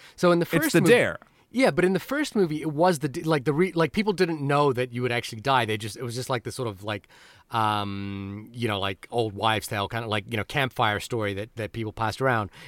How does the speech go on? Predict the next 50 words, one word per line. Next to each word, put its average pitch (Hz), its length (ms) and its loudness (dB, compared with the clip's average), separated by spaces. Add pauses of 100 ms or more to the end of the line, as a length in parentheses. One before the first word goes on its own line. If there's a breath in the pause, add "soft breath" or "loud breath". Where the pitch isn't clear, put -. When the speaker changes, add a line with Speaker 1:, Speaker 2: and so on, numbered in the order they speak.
Speaker 1:
and 127 120 0
they 135 40 2
didn't 135 220 0
realize 117 440 2
it 113 80 -4
was 104 100 -4
actually 107 360 -4
real, 104 360 -2 (120)
right? 120 320 2 (200 loud breath)
Speaker 2:
Well, 196 140 6
actually, 208 400 4
in 170 80 4
this 220 160 2
movie, 175 200 6
it 131 80 0
gives 160 180 4
a 131 60 6
pure 196 680 4 (100)
real 113 380 4
reason 101 380 0
why. 92 240 0
The 120 200 -2
art 180 280 6
installation 110 800 0 (840)
brings 143 480 4
it 143 160 2
up. 151 300 2 (540)
Like, 151 160 6 (100)
here's 247 160 6
how 226 140 8
it 175 80 0
goes. 147 240 2 (160 loud breath)
The 175 100 4
art 269 200 6
installation 208 480 2
on 160 100 2
the 135 80 0
pamphlet 175 420 0
that 143 100 -4
he 135 40 -6
hands 160 300 -2
out 160 160 6
at - 40 0
the - 80 -4
thing 135 280 0
talks 147 320 0
about 151 180 0
the 135 80 0
mythos 143 400 4
of, 117 140 2